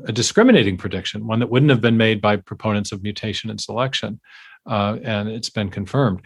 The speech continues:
More generally, I think one of the most important predictions I made in the, uh, s-, the epilogue of Signature in the Cell and other,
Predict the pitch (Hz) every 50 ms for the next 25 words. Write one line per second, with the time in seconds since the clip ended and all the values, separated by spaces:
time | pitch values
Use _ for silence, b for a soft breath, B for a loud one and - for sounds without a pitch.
0 | B B B B B B - 127 127 135 139 127 104 95 120 131 170 208 208 160
1 | 117 98 95 98 - 110 - _ b b b b b b _ - - - 127 104
2 | - 139 127 123 110 104 104 104 110 101 - - 110 104 - - 160 175 160 135
3 | 120 - 123 104 113 110 - - - 107 98 95 104 107 107 107 104 104 101 95
4 | - - 123 110 107 104 98 101 101 98 98 98 95 - b b b b b b
5 | b b b - 120 104 98 98 104 104 110 110 - - - - 127 123 123 180
6 | 156 - - 143 113 120 - 120 - 117 113 107 107 101 104 - - 117 104 110
7 | 107 - - 104 98 101 - - 113 107 110 131 139 139 135 139 135 123 135 120
8 | 117 110 -